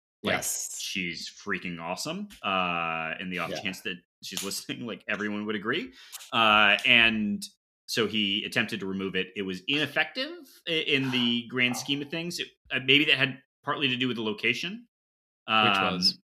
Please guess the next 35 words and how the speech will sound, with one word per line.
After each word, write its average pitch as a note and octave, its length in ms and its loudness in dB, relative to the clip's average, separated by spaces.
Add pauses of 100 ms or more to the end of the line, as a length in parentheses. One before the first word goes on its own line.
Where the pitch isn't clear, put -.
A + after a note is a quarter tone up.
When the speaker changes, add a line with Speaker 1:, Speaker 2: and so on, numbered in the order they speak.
(280)
Speaker 2:
On A#2 100 0
the A2 60 2
tip G2+ 160 -2
of G2+ 80 0
his G2 120 -2
penis. - 580 -6
And G2 120 2
that F#2+ 140 0
was, G2 240 -2
Speaker 1:
<laughs> - 0 -
No, E3 80 2
Speaker 2:
it's - 120 4
Speaker 1:
no, A#2+ 60 8
Speaker 2:
a A#2+ 40 4
Speaker 1:
no. A#2 40 2
Speaker 2:
hard C3 760 8
place A#2 300 8
Speaker 1:
Uh, A2+ 40 2
Speaker 2:
to A2+ 100 4
remove G2+ 260 4
a - 20 0
Speaker 1:
he, G2 60 2
he F2+ 80 4
Speaker 2:
tattoo. D3 160 2
Speaker 1:
had D#3 80 6
his A#2+ 180 2
ring, C#3+ 260 4
he C3+ 140 4
had C#3+ 100 10
his A#2 140 -2
ring B2 160 2
tattooed. E2+ 380 -6 (340)
Uh, E2+ 560 -2 (920)
Speaker 3:
Oof. F#2 160 -16 (220)
Speaker 1:
so G#2+ 600 4